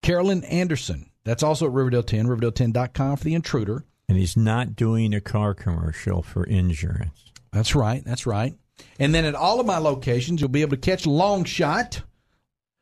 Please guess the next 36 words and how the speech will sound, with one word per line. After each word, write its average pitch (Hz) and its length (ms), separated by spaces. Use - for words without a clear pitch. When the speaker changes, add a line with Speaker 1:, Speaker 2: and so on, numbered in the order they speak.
Speaker 1:
When 147 180
a 147 100
gifted 247 500
and 175 120
free-spirited 226 600
journalist 165 420
with 127 140
a 117 60
knack 175 360
for 139 140
getting 165 320
into 127 200
trouble 120 580
becomes 117 400
a 101 40
speechwriter 123 600
for 110 160
a 107 40
smart, 170 320
sophisticated, 156 560
and 104 100
accomplished 175 520
politician 160 580
running 165 180
for 185 120
president, 123 580
who 104 100
used 247 380
to 139 80
be 104 400
Speaker 2:
His 170 240
Speaker 1:
his, 139 120
Speaker 2:
girlfriend. 131 580
Speaker 1:
his 170 200
former 220 400
babysitter 139 800